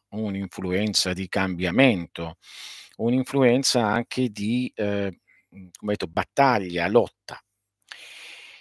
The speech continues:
Quindi, ehm, oggi parliamo di una cosa che, di cui si parla in una maniera un po',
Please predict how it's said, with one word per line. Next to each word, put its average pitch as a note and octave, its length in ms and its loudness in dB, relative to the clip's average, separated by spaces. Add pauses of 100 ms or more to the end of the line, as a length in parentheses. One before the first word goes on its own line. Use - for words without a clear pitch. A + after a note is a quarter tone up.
(240)
Quindi, A2 560 -2
ehm, B2+ 340 6
oggi D#3+ 440 8
parliamo A#2 840 6
di F#2+ 120 -8
una C3 160 -2
cosa C#3 380 -2
che, A2+ 280 -6
di G#2 120 -8
cui B2+ 180 -6
si A2 200 -4
parla A#2+ 440 4
in G#2+ 100 0
una G#2+ 160 -4
maniera A2 640 -2
un G2+ 160 -6
po', A2 400 -2